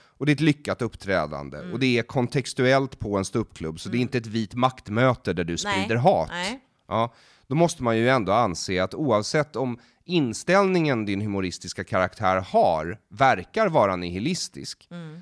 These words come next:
Speaker 1: så kan man ju inte påstå att du är nihilist, för
Speaker 2: Nej.
Speaker 1: du har ändå gått upp på den där scenen,
Speaker 2: Mm.
Speaker 1: och det gör du dels för att du vill få andra att skratta, och det är ju bra att du vill det,
Speaker 2: Mm.
Speaker 1: för det är ju att ge andra glädje.
Speaker 2: Mm.
Speaker 1: Men samtidigt gör du det för dig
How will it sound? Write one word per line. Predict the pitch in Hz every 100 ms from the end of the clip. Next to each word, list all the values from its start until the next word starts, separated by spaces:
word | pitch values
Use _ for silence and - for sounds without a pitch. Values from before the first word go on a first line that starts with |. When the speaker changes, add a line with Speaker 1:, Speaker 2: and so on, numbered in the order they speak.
| -
Speaker 1:
så | -
kan | 135
man | 156
ju |
inte | 135 -
påstå | 123 -
att | 85
du | 87
är | 90
nihilist, | 98 107 131 226 - -
för | 170
Speaker 2:
Nej. |
Speaker 1:
du | 135
har | 202
ändå | 127
gått | 113 -
upp | 87 -
på |
den | 98
där | 87
scenen, | - 156 220 196
Speaker 2:
Mm. | 165 160 - - -
Speaker 1:
och | - 147
det | 135
gör | 131 120
du | 107 101
dels | 90 185 247 -
för | 226
att |
du | 190
vill | 175
få | -
andra | 147 107
att | 101
skratta, | - 110 - - 262 285
och | 110
det | 110
är |
ju | 156 101
bra | 90 87 87 - _ _ _ _ -
att | 98
du | 95
vill | 87 92
det, | 196 90 107 _
Speaker 2:
Mm. | 185 180 147 -
Speaker 1:
för | -
det | 117 143 185
är |
ju | 170 151
att | 127
ge | 113
andra | 98 87 85
glädje. | 98 95 87 226 85 - _ _ _
Speaker 2:
Mm. | 190 180
Speaker 1:
Men | 123
samtidigt | 120 95 135 143 214
gör | 160 127
du | 113 104
det | 95
för | 110
dig | 90 90